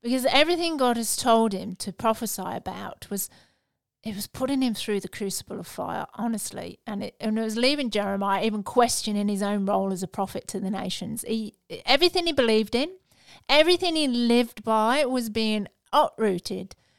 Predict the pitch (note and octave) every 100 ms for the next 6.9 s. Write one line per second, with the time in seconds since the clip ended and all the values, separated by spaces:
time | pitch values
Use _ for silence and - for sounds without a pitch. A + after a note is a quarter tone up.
0 | _ _ G3 - F#3 F3 F#3 F3+ - -
1 | - F4 E4+ D4 - A3 F3+ - - G3
2 | G3 - G3 F#3+ - G3+ G3+ - B3+ -
3 | G#3+ G3 G3 G3 G3 G#3+ - F#3 - -
4 | _ _ _ _ _ _ - F#3+ - G#3
5 | - B3 A#3+ A#3+ G#3 F3+ F#3 - F3 F#3
6 | G#3 - G#3 - - - A3+ - -